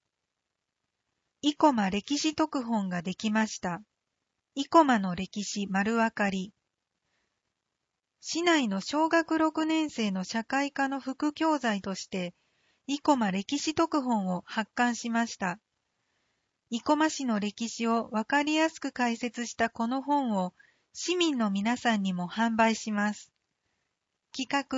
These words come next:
画、ビー五版、フルカラー、十五ページ。価格、百五十円、税込み。販売場所、竹丸ホール、北コミュニティセンター、イスタ羽ばたき。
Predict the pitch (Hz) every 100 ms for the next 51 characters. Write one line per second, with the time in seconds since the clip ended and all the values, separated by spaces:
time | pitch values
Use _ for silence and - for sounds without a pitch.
0 | 254 240 _ _ - 233 277 277 269 247
1 | 233 220 - _ _ 254 277 302 302 285
2 | 214 180 165 _ _ 180 254 285 311 302
3 | 285 185 180 170 _ _ _ _ _ _
4 | _ _ _ _ - 311 285 - 190 175
5 | - _ - 220 - 285 311 294 285 277
6 | 220 175 165 - _ _ 233 240 233 226
7 | 208 202 208 - _ _ _ _ _ _
8 | _ - 269 277 285 269 254 - 240 220
9 | _ _ _ _ _ - - 294 311 311
10 | 294 302 269 185 175 - _ _ _ -
11 | - 302 311 330 330 320 311 302 302 -
12 | 302 262 - 185 175 226 269 - 226 202
13 | 185 180 185 - 175